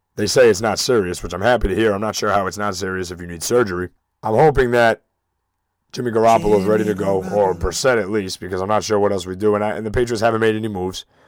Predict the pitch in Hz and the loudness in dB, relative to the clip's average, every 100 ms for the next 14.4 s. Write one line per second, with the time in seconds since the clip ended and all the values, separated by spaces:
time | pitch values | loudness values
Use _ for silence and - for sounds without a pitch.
0 | _ _ - 156 - 117 101 101 98 92 | _ _ -8 -4 2 2 2 2 0 -2
1 | - 104 113 104 104 95 107 90 87 107 | -4 0 0 2 0 2 2 2 0 0
2 | 101 101 101 104 92 87 - _ _ _ | -2 -4 0 0 0 -8 -16 _ _ _
3 | _ _ _ _ _ _ _ - 117 107 | _ _ _ _ _ _ _ -4 -2 0
4 | 98 - - - 95 85 87 95 101 101 | -2 -4 -8 -6 -2 -2 -4 -10 -6 -4
5 | 98 - - 104 92 - 104 104 - 107 | -4 -8 -14 -10 -10 -10 -8 -6 -4 -6
6 | 98 92 90 - _ 92 95 87 95 92 | -4 -4 -6 -10 _ -8 -8 -6 -6 -6
7 | 87 85 113 95 - - - 147 - 113 | -4 -2 -2 -2 -4 -20 -8 -6 -4 -2
8 | - 196 226 123 101 101 - _ _ _ | 2 6 6 2 -2 -6 -8 _ _ _
9 | _ _ _ _ _ - 135 147 135 139 | _ _ _ _ _ -2 2 2 4 6
10 | 135 113 98 143 101 92 _ _ _ _ | 8 6 4 2 2 -4 _ _ _ _
11 | _ _ _ _ _ - 101 98 95 90 | _ _ _ _ _ -8 -6 -4 -6 -8
12 | 76 _ _ _ _ _ _ _ _ _ | -12 _ _ _ _ _ _ _ _ _
13 | 107 113 110 107 107 117 110 123 127 117 | -6 -4 -4 0 4 4 2 0 -2 0
14 | 147 127 - | -2 -2 -16